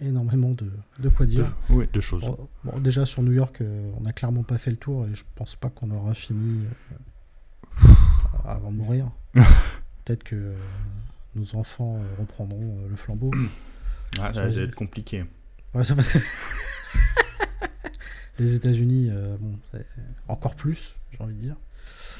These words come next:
Speaker 1: Mais, euh, en tout cas, euh, voilà, même si, euh, nous, de base, effectivement, c'est, c'est New York, mais ça reste les, les États-Unis pour, pour tout plein de choses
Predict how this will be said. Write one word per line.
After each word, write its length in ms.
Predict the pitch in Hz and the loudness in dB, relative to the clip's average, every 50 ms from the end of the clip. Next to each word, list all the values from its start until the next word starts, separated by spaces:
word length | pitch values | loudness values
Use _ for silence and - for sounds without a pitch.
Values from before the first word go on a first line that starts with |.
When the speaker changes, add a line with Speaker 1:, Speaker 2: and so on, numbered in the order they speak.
| - - - - - | -10 -8 -8 -10 -10
Speaker 1:
Mais, 120 | 120 107 104 | -10 -10 -10
euh, 340 | 104 104 104 101 101 101 101 | -10 -10 -10 -10 -10 -10 -10
en 120 | 113 117 110 | -10 -12 -12
tout 100 | - - | -12 -8
cas, 240 | - 131 123 120 113 | -6 -4 -4 -4 -4
euh, 340 | 107 107 104 104 104 104 104 | -6 -8 -8 -8 -8 -10 -10
voilà, 160 | 113 117 113 | -8 -8 -6
même 220 | 107 104 113 120 123 | -4 -4 -2 -2 -2
si, 300 | - - - 127 127 120 | -2 -4 -4 -2 0 0
euh, 600 | 120 110 104 104 104 101 101 101 98 101 107 104 104 | 0 0 -2 -2 -4 -6 -6 -6 -8 -8 -8 -8 -6
nous, 160 | 107 117 120 113 | -2 -2 -2 0
de 100 | 110 110 | 0 -2
base, 280 | 104 110 110 117 110 | -2 -2 -4 -4 -6
effectivement, 460 | - - 110 104 - - - 104 110 | -8 -10 -12 -12 -12 -12 -12 -10 -10
c'est, 200 | - - - - - - | -10 -12 -16 -18 -20 -18
c'est 160 | - - - 98 | -16 -12 -12 -10
New 120 | 101 101 | -8 -6
York, 260 | 113 120 123 - - - | -6 -6 -8 -8 -12 -16
mais 120 | 107 101 107 113 113 - _ - - - - - - - - - | -14 -14 -12 -14 -16 -18 _ -20 -20 -20 -20 -20 -20 -20 -20 -20
ça 180 | - - - - | -20 -14 -12 -10
reste 240 | 101 113 - - - | -8 -8 -10 -10 -12
les, 80 | 101 104 | -12 -12
les 220 | - 123 113 113 | -10 -10 -10 -10
États-Unis 440 | 110 - 110 101 101 104 107 113 120 | -10 -10 -10 -10 -10 -8 -8 -8 -6
pour, 280 | 117 117 117 110 110 113 - 123 - - | -6 -8 -8 -8 -10 -12 -12 -14 -16 -16
pour 120 | - 117 | -16 -10
tout 120 | - - - | -6 -4 -2
plein 120 | - 113 104 | -2 -2 -2
de 60 | - | -2
choses 240 | - 123 117 - | -2 -2 -2 -6